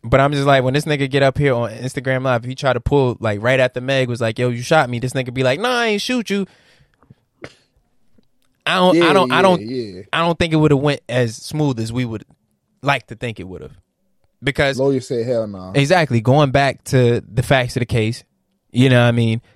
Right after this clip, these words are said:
Speaker 1: Something had clearly happened. He clearly got charged with that motherfucking pistol. But we,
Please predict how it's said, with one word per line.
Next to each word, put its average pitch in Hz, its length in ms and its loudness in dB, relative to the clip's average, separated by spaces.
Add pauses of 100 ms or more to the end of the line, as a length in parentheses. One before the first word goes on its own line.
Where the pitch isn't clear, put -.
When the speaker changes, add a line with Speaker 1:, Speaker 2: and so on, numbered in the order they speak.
Speaker 1:
Something 175 440 0
had 120 160 -2
clearly 127 480 2
happened. 104 480 -4 (340)
He 123 120 -6
clearly 165 440 2
got 147 280 2 (100)
charged 127 340 4
with 113 140 -4
that 110 160 0
motherfucking 131 500 -4
pistol. 110 480 -4 (580)
But 131 300 2 (2000)
we, 139 300 -6